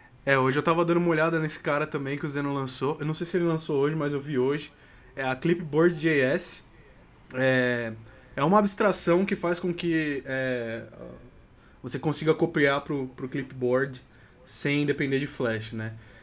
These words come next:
Então, antigamente, até pouco tempo, só era possível fazer isso através do, de uma A P I do Chrome lá, que era específica do Chrome.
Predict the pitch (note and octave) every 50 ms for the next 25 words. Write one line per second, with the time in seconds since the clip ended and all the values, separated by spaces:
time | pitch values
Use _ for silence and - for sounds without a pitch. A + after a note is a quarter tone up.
0 | - - - - C#3 C#3 D3 D3 D3 - D#3 D#3+ D#3 C#3 C#3 C#3 D3+ E3 E3+ E3+
1 | D#3 B2+ - D3 - F#3+ F3+ - - - C#3+ D#3 E3+ E3 F3 E3+ E3 D#3+ D#3+ -
2 | D3 C#3+ C#3+ D3+ D3+ - - - - D3+ D3+ D#3 D#3 D#3+ C#3+ C#3 C#3 C#3 C3+ C3+
3 | - B2+ C#3+ C3+ B2+ C3 C3 C3 B2+ C3 B2 B2 B2 B2 A#2+ A#2 A#2 B2 A#2+ A#2+
4 | B2+ C3 B2+ B2+ C3+ C3+ C3 B2+ B2+ B2 B2 - - C3 B2 B2 B2+ C#3 D#3 C#3+
5 | B2 A#2 A#2+ B2+ C3+ D#3 - - B2 A2+ A2 A2+ B2+ A#2+ A#2 B2+ - - C#3+ B2+
6 | B2 B2+ - C3+ B2 B2 C3+ D#3+ F#3